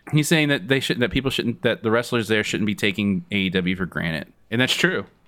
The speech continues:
C M Punk included, man. He's trying to air all this dirty laundry in public and stuff like that, and he can't.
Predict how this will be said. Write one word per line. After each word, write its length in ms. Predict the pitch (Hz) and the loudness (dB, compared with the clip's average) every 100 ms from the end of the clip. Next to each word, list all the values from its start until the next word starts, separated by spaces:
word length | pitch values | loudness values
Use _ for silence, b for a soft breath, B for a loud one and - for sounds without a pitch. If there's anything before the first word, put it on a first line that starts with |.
| - | -16
C 200 | - 127 | -2 0
M 60 | 139 | 4
Punk 160 | 151 | 4
included, 400 | 139 - 135 151 | 4 2 4 4
man. 140 | 92 92 | 2 2
He's 140 | 104 | 2
trying 240 | - 120 113 | 2 2 2
to 100 | 98 | 2
air 200 | 110 117 | 2 2
all 120 | 113 | 2
this 220 | 113 101 | -2 -2
dirty 260 | 85 101 113 | 0 0 2
laundry 440 | 107 110 123 104 | 2 2 2 0
in 80 | 98 | 0
public 400 | 92 110 120 101 | 0 0 0 -2
and 140 | 87 87 | -2 -2
stuff 220 | 87 - | -2 -2
like 180 | 92 - | -2 0
that, 280 | 92 101 | 0 0
and 80 | 82 | -2
he 120 | 98 | -6
can't. 360 | 87 101 98 92 | -6 -2 -2 -2